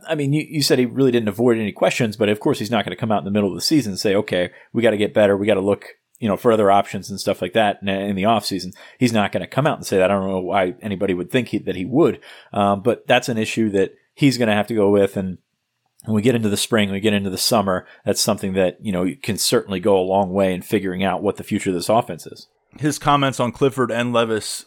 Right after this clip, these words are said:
Speaker 2: were, were certainly more geared towards their personality, handling adversity, their work ethic, than it was about their performance as all-around quarterbacks, uh, in terms of the complimentary,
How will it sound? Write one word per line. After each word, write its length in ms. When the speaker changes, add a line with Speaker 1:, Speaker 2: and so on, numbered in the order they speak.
Speaker 2:
were, 380
were 140
certainly 400
more 380
geared 300
towards 300
their 160
personality, 960
handling 440
adversity, 920
their 200
work 320
ethic, 420
than 180
it 80
was 280
about 300
their 100
performance 640
as 540
all-around 420
quarterbacks, 720
uh, 200
in 140
terms 240
of 60
the 100
complimentary, 720